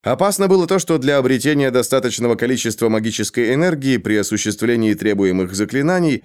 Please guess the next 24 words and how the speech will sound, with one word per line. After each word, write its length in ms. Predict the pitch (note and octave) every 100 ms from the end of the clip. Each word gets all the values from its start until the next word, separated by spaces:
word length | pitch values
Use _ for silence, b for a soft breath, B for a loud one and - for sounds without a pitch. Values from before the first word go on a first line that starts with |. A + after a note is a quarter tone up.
| b b
Танкуолю 520 | - C#3+ C3+ D#3+ D#3
придётся 460 | C3+ D3 D3 C3+ C#3
проглотить 580 | - B2+ B2+ A#2+ D3+ A2+
громадное 680 | B2 C3 B2+ B2+ A#2 C3 B2
количество 580 | A#2+ A#2 G2+ G2 G2 G2
искривляющего 720 | - F#2 F2 E2 D#2 F#2 F#2
камня. 440 | E2+ D2+ C2+ B1 _ _ _ -
И 160 | G2
не 160 | G2+ A#2+
того 360 | - C3+ A2+ B2+
переработанного 880 | C#3+ B2 G#2+ G#2 A#2+ A#2 A#2 G#2+
и 60 | G2+
облегчённого 720 | F#2 F#2+ - - G#2+ G#2 F#2+
вещества, 680 | F#2+ F2+ F#2+ - G#2+ D3+ A#2+ b _
которое 520 | A#2+ A#2+ G#2+ G2+ F#2+
идёт 240 | G#2 G#2 G#2
на 100 | F#2+
приготовление 840 | G2 G2 - F2+ G2 F#2+ F#2+ F#2
его 260 | F2+ F#2
нюхательной 640 | F#2 G2 F#2+ F2+ F2+ F#2 G2
смеси. 580 | - A#2+ E2+ D#2+ - - _ -
Нет, 560 | D2+ D#2+ E2 D2+ - _ b b _
то 160 | F#3
будет 440 | F3 F#3+ E3 E3